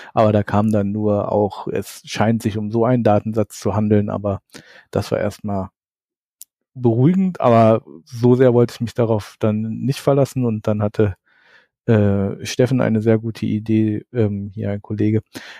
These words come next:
äh, und, äh, zwar, dass wir die, die Customer I D auch noch mal als Feature mit reingeben in den, in das Modell, in das L L M.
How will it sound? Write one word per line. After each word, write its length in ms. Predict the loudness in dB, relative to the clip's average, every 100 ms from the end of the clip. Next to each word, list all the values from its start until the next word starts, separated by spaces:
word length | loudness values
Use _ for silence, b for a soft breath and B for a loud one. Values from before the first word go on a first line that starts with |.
| B _
äh, 100 | 2 2
und, 640 | 2 2 2 0 -4 -8 _ -18 -14 -14 -16 _ 0
äh, 360 | 4 4 2 -4 -12 -14
zwar, 380 | -6 0 2 4
dass 280 | 0 0
wir 180 | 0 0
die, 400 | 0 -2 0 -2
die 160 | -4 -4
Customer 580 | -2 -2 0 0 0 0
I 140 | -2
D 380 | -2 -2 -2 -4 -8 _ B B B
auch 200 | 0 2
noch 140 | 0
mal 280 | 0 2 2
als 240 | 2 -2 -6
Feature 400 | -10 -6 -2 0
mit 300 | 0 -2 0
reingeben 520 | 2 2 0 -2 -4
in 160 | -8 -8
den, 300 | -6 -6 -10
in 80 | -10
das 220 | -8 -6
Modell, 340 | -8 -4 0 0
in 80 | 0
das 160 | -8
L 180 | -6 -2
L 120 | -2 -2
M. 240 | -2 -4